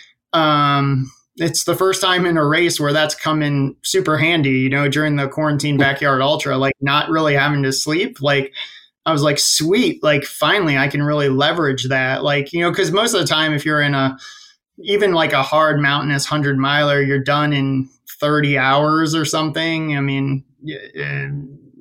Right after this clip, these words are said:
Speaker 1: uh, forty hours are the cutoff. So it's like, it's long time and you're out there and you're, it's hard, but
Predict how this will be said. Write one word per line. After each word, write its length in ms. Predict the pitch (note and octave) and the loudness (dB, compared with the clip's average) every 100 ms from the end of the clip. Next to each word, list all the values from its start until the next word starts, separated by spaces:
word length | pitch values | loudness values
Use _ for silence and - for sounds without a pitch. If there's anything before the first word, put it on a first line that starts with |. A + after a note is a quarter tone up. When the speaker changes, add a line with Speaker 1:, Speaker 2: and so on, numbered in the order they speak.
| - | -10
Speaker 1:
uh, 60 | E3 | -10
forty 460 | - D#3 D#3+ D#3+ | -4 0 2 2
hours 480 | D3 D3 D3+ D#3 C#3 | 2 4 4 2 0
are 80 | D3 | -2
the 100 | C#3 | -2
cutoff. 540 | C3+ C#3+ C#3+ D3+ D3+ | 0 0 2 0 -2
So 220 | - D3+ D3 | -2 -2 -2
it's 140 | D3 | 0
like, 240 | F3 D#3+ - - - _ _ | 0 0 -6 -20 -20 _ _
it's 240 | G3 F#3+ C#3+ - | -4 -4 -6 -4
long 420 | E3 D#3+ F#3 F#3 | 0 2 2 2
time 400 | F3 E3 F#3+ G3 | 0 2 2 2
and 100 | D#3+ | 0
you're 120 | D3 | 2
out 220 | C#3+ D#3+ E3 | 0 0 0
there 180 | D#3 | 0
and 80 | D#3 | 0
you're, 160 | C#3+ C3+ | 0 -2
it's 220 | D3 D3 | -4 -6
hard, 440 | - D#3 F#3+ G3 | -2 0 2 2
but 220 | C#3+ C#3+ | 0 -2